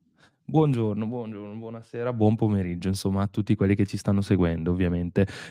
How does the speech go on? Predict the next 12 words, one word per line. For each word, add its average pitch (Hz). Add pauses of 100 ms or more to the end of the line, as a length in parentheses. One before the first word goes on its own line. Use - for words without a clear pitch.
Io 190
lascerei 123
un 117
attimo, 139
eh, 104
spazio -
appunto 107
a 110
Mirko 107
per, 104
eh, 101
presentarsi, 104